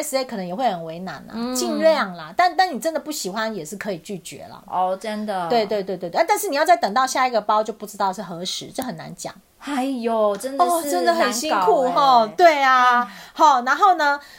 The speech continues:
Speaker 1: 接下来探寻包款之后，你还要干嘛？再持续配，
Speaker 2: 嗯。
Speaker 1: 配货啊。
Speaker 2: 嗯，嗯。
Speaker 1: 哎，就是这样，这，这是它的S O P啦。
Speaker 2: 哦。
Speaker 1: 好，那各位有没有发现在这里面就是，哎，不停的购物啊，持续的配货，就是一直花钱嘛。
Speaker 2: 对，对。哎，
Speaker 1: 对。
Speaker 2: 那这里我好奇一下，
Speaker 1: 嗯。
Speaker 2: 那你还记得当初你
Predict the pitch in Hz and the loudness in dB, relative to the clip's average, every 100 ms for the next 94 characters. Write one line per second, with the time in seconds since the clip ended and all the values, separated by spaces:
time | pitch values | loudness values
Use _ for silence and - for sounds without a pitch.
0 | _ - 403 403 330 254 240 359 311 269 | _ 0 0 2 2 2 2 0 0 0
1 | 285 302 226 208 254 202 196 214 233 233 | 2 2 -2 -2 -2 -2 -4 -4 -2 -4
2 | 190 156 _ 381 202 285 277 247 277 240 | -6 -12 _ -4 -2 -4 -4 -4 -4 -6
3 | - 262 240 254 220 190 240 247 214 190 | -10 -12 -6 -4 -2 -4 -6 -6 -6 -8
4 | 160 - 220 240 202 185 226 202 214 175 | -12 -12 -8 -4 -4 -4 -8 -4 -4 -4
5 | 208 302 320 277 247 208 220 180 185 202 | -6 -2 -2 0 -2 -2 -2 -2 -4 -6
6 | 180 160 - 185 190 190 208 247 349 359 | -8 -8 -8 -6 -4 -2 0 2 2 4
7 | 339 311 262 277 277 277 269 262 269 185 | 4 2 0 0 0 0 -2 -2 -2 -2
8 | 190 233 220 226 190 - _ _ _ _ | -2 -2 -2 -4 -6 -8 _ _ _ _
9 | - 208 180 180 233 285 202 196 214 190 | -6 -4 -4 -6 -4 -2 -2 2 2 2
10 | 202 - - 226 - 190 233 196 226 196 | -6 -12 -12 -10 -8 -6 -6 -4 -4 -4
11 | 202 285 262 240 262 - 208 165 135 - | -4 -6 -6 -4 -6 -6 -10 -10 -16 -20
12 | - 277 254 220 269 - 349 381 392 359 | -2 0 0 -2 -6 -4 -4 -2 -2 0
13 | 370 311 247 220 202 240 285 233 - 190 | -2 -4 -2 -2 -2 -2 -6 -6 -10 -12
14 | 196 233 277 226 311 294 208 220 214 277 | -8 -4 -2 -2 -4 -4 -6 -6 -6 -8
15 | 254 196 196 - 302 311 311 302 294 294 | -6 -8 -6 -6 -6 -6 -8 -6 -6 -6
16 | 233 196 160 | -6 -6 -10